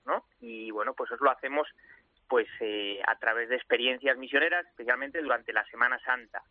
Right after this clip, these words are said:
¿eh? La Semana Santa, pues, cogemos a nuestros niños, ¿eh? Y nos juntamos grupos de aproximadamente unas, eh, diez familias y vamos a ayudar a esos párrocos, ¿eh? Acompañados siempre de un capellán. Y entonces, pues, lo que hacemos es ponernos a su disposición,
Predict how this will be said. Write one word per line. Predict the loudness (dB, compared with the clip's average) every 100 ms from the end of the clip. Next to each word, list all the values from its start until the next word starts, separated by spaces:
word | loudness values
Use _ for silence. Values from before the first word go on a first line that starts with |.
| -14
¿eh? | -14 _ _ _ -10
La | -4
Semana | 2 2 2
Santa, | 2 0
pues, | 0 -6
cogemos | -4 0 0 2 2
a | 2
nuestros | 0 -4 2 2 2
niños, | -2 2 2 0 2
¿eh? | 2 4
Y | 0
nos | -2
juntamos | -2 2 2 2
grupos | 2 2 2 -2 2
de | 2
aproximadamente | 2 -4 0 2 2 -4 0
unas, | 2 2 0
eh, | -2 0
diez | 2 2 2
familias | -6 -2 2 4 2 -2 _ _ _ _ -2
y | 2
vamos | 2 0
a |
ayudar | 2 2 2
a |
esos | -2 -4
párrocos, | 2 2 2 -12 -12 -4
¿eh? | -2
Acompañados | -2 0 2 2 -2
siempre | -2 2 2
de |
un | 2
capellán. | 0 0 0 0 -2 _ _ _ -4
Y |
entonces, | 2 4 2 4
pues, | 2 2
lo | 0
que | 0
hacemos | -2 -4
es | 0
ponernos | 2 2 0
a |
su | -2
disposición, | -2 0 -4 -2 2 2